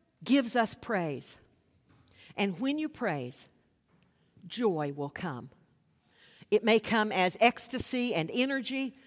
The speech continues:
or it may come as a quiet peace and a settled heart.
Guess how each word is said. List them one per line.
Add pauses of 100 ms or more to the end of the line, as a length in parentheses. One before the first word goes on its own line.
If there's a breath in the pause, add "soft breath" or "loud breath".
(140 loud breath)
or
it
may
come
as (680 soft breath)
a
quiet
peace (1000)
and
a
settled
heart.